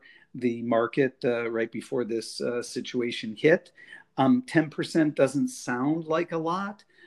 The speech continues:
but it can be quite material when you're thinking about a five-year hold investment, and you believe that, as we do, that we will get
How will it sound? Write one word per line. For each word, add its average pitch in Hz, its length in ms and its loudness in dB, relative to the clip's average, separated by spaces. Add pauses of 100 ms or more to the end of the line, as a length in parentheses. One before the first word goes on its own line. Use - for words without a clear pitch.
(200)
but 131 200 2
it 127 160 -4
can 143 180 -6
be 127 160 0
quite 131 360 0
material 123 720 -2
when 107 160 -8
you're 107 140 -6
thinking 107 440 -6
about 107 280 -6
a 101 80 -6
five-year 104 840 -2 (300)
hold 117 360 6
investment, 104 720 -4
and 110 240 -8
you 110 100 -4
believe 104 540 -4
that, 104 400 -6
as 101 220 -6
we 107 180 -2
do, 101 340 -2 (360)
that 110 260 0
we 107 160 -2
will 101 240 -4
get 104 260 -4